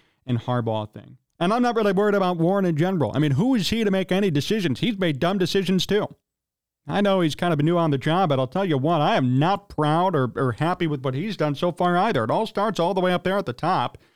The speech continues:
Now, Ted Phillips could be still calling shots behind the scenes, and the McCaskies obviously own the team, but Kevin Warren has not been impressive by any means yet. Now, maybe in the offseason, he's gonna step in and make big decisions like firing people, getting rid of people, restructuring things, and then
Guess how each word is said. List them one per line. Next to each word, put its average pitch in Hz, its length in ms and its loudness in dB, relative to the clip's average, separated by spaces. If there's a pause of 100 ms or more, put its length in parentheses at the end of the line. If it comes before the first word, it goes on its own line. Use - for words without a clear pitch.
(140)
Now, 151 100 -2
Ted 180 300 -4
Phillips 180 260 0
could 156 120 -2
be 139 80 0
still 165 200 0
calling 151 260 -2
shots 185 280 -2
behind 160 300 0
the 135 60 0
scenes, 185 400 -2
and 123 100 -6
the 120 60 -4
McCaskies 175 480 -2
obviously 165 480 0
own 165 200 0
the 139 60 -2
team, 175 360 0 (400)
but 139 120 0
Kevin 294 300 0
Warren 233 280 2
has 160 140 -2
not 185 200 -2
been 180 100 0
impressive 180 580 -2
by 147 160 -2
any 185 220 2
means 160 380 2
yet. 131 500 -4 (220)
Now, 139 280 0 (280)
maybe 147 200 0
in 156 60 0
the 147 60 2
offseason, 175 640 0
he's 147 180 0
gonna 147 240 0
step 165 380 -2
in 175 100 0
and 170 60 2
make 156 200 -2
big 165 160 -2
decisions 175 520 0
like 110 180 -4
firing 180 600 -2
people, 190 440 0
getting 139 220 -2
rid 147 220 -2
of 165 80 -2
people, 180 300 -4
restructuring 170 640 -2
things, 196 260 -2
and 147 120 -6
then 165 180 0